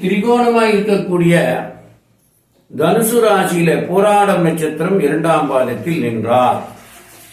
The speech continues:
என்றால், இப்போ நாம இங்க பரணி நட்சத்திரம் ரெண்டுல போட்டிருக்கோம். ஏன்னா புத்திரஸ்தான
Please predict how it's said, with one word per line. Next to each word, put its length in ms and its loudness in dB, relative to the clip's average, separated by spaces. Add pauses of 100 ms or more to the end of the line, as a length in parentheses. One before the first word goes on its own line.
(400)
என்றால், 440 -2 (1500)
இப்போ 260 -2 (680)
நாம 340 2
இங்க 160 0 (140)
பரணி 340 0
நட்சத்திரம் 580 -4
ரெண்டுல 320 0
போட்டிருக்கோம். 520 -2 (180)
ஏன்னா 160 0 (160)
புத்திரஸ்தான 1080 -2